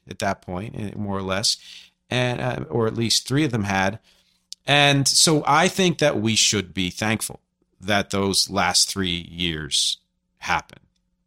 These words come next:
or two and a half years, or whatever you wanna, whatever you wanna call it. And I, I'll say this too, while they ultimately, all of them,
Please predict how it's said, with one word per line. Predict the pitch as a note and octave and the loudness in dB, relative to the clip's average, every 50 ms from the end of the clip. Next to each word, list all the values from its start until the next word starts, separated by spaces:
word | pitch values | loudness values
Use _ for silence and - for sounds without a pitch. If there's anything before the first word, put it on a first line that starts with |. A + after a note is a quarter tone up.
| _ _ _ _ _ _ - | _ _ _ _ _ _ -4
or | G2+ G#2 G2+ F#2+ F#2 F2 - _ _ _ _ _ - | -2 0 0 2 0 -2 -4 _ _ _ _ _ -8
two | - - B2 G#2 | -4 -2 0 0
and | F#2+ E2+ | 0 -2
a | |
half | - - F2 E2 - - - | -4 -2 -4 -4 -4 -6 -10
years, | D#2+ C#2+ C2 C2 C#2 - D#2+ | -10 -10 -10 -10 -12 -12 -12
or | D2 D#2 | -12 -12
whatever | E2+ F2 F2+ F2 D#2 E2+ | -6 -4 -4 -4 -4 -6
you | E2 D#2+ | -10 -10
wanna, | - - D#2 D2 C2 C2 - _ _ _ | -10 -12 -14 -14 -14 -16 -18 _ _ _
whatever | - D#2+ E2 D#2+ - D#2 D2 - D2+ | -20 -18 -16 -14 -14 -14 -16 -14 -16
you | D#2 D2+ C#2+ | -16 -16 -16
wanna | C#2 C#2 - - | -18 -18 -14 -12
call | - - D#2 C2 - - | -10 -6 -6 -6 -8 -8
it. | - _ _ _ - - - - _ _ _ _ _ _ _ _ _ _ - - - _ - | -14 _ _ _ -20 -20 -20 -20 _ _ _ _ _ _ _ _ _ _ -8 -8 -8 _ -4
And | - A#2+ B2 A#2+ B2 C3+ - _ - | -2 0 0 0 -2 -4 -8 _ -4
I, | - A#2 A#2 - | -2 -2 0 0
I'll | B2+ C3 B2 | 0 2 2
say | - - D3 C#3+ C#3 | 2 4 4 4 2
this | C3 D3+ C#3+ - - | 4 4 2 2 2
too, | - - F3+ B2 F#2+ | 2 2 2 2 2
while | F#2 A2+ C3+ C#3+ C#3+ C#3+ | 2 4 4 6 6 6
they | C3+ D#3+ D#3+ D#3+ E3 E3+ | 6 6 6 4 4 6
ultimately, | C#3+ C#3+ D#3 C3+ - - E3 C#3+ B2+ A#2 A#2+ A#2 A#2 | 6 4 4 6 4 4 4 4 4 4 4 4 6
all | A2 A2+ C3 D3 D3 C3+ | 6 6 8 8 6 6
of | B2 - - | 4 2 0
them, | G2 F#2 E2+ E2 - | -8 -10 -10 -10 -14